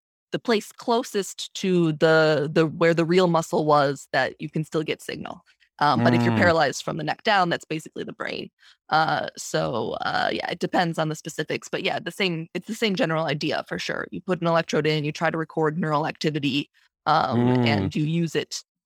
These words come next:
Speaker 1: via an algorithm, you use it to control a prosthetic limb.
Speaker 2: Got it. Okay. That, that's super cool. And,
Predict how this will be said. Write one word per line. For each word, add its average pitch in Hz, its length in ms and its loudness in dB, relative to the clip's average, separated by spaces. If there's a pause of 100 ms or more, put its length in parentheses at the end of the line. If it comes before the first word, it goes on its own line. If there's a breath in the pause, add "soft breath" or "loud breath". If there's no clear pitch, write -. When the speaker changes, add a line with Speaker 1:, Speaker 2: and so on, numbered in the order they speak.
(160)
Speaker 1:
via 190 320 4
an 156 140 4
algorithm, 156 580 0
you 156 120 2
use 156 240 0
it 147 180 -2
to 165 100 -6
control 156 640 0
a - 200 -4
prosthetic - 540 -12
limb. - 160 -14 (520)
Speaker 2:
Got 135 320 2
it. 92 260 -2
Okay. 110 420 -2
That, 147 140 -2 (100)
that's - 240 -4
super - 240 -4
cool. 80 400 -6 (480 loud breath)
And, 175 540 -2